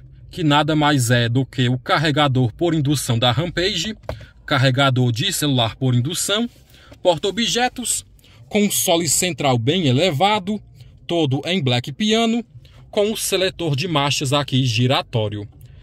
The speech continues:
Bem diferente para uma picape e bem dinâmico.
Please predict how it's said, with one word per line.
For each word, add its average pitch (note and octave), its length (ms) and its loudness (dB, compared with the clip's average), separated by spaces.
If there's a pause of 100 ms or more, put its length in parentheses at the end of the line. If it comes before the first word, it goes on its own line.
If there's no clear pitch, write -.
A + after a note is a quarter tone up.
(180)
Bem E3+ 300 0
diferente F#3+ 720 -2 (480)
para C#3 160 0
uma C#3 80 0
picape F#3 580 -4 (400)
e A3 80 -6
bem F#3 200 -4
dinâmico. C#3 580 -2